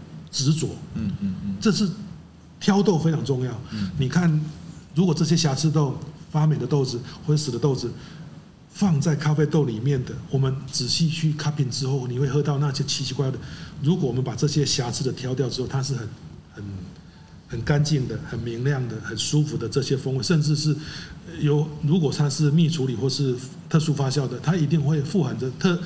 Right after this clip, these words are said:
Speaker 1: 很多种层次的。所以挑豆大概就是台湾烘焙师的坚持。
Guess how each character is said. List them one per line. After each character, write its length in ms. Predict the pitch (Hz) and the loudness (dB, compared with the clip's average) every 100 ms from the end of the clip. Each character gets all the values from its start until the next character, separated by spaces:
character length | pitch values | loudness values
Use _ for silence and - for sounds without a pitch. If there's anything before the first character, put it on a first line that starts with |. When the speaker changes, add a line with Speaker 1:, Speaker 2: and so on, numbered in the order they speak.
| - - | -8 -6
Speaker 1:
很 140 | 139 127 | -2 2
多 120 | 180 | 2
种 140 | 123 | 2
层 240 | 110 113 110 | -2 -4 -2
次 180 | 143 | -2
的。 80 | 123 101 - - - - - - - - | -2 -6 -12 -16 -18 -18 -20 -20 -20 -12
所 160 | - 175 | 2 2
以 40 | |
挑 280 | 143 - 190 | 4 2 2
豆 240 | 185 170 - - - - - - - | 4 0 -2 -8 -16 -16 -16 -14 -6
大 120 | 170 160 | 0 2
概 100 | 151 | 4
就 100 | 151 | 2
是 160 | 156 | 0
台 260 | 131 - 123 | -2 -2 -2
湾 200 | 131 135 135 135 - - - - - | 0 0 -2 -4 -8 -12 -14 -18 -2
烘 100 | 151 | 2
焙 140 | 156 127 | 2 2
师 220 | 135 131 - - | 0 -2 -6 -6
的 80 | 117 | -4
坚 240 | - 127 | -2 -2
持。 160 | 127 | -2